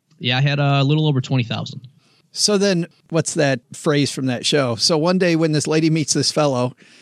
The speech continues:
Speaker 2: n-, <laughs> now you've got
Speaker 1: I have
Speaker 2: s-,
Speaker 1: no idea.
Speaker 2: You've no idea what that reference?
Speaker 1: No.
Speaker 2: And they knew that it mu-, must be much more than a hunch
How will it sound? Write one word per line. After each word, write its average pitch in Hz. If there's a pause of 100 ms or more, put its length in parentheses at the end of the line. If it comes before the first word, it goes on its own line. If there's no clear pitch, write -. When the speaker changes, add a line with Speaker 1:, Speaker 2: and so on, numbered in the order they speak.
(240)
Speaker 2:
n-, 143 (580)
<laughs> -
now 190
you've 254
got 226
Speaker 1:
I -
have 170
Speaker 2:
s-, -
Speaker 1:
no 123
idea. 110 (200)
Speaker 2:
You've 190
no 202
idea 226
what 226
that 220
reference? 240 (200)
Speaker 1:
No. 104 (200)
Speaker 2:
And 170
they 180
knew 190
that 196
it 185
mu-, 180
must 175
be 180
much 175
more 170
than 165
a 143
hunch 156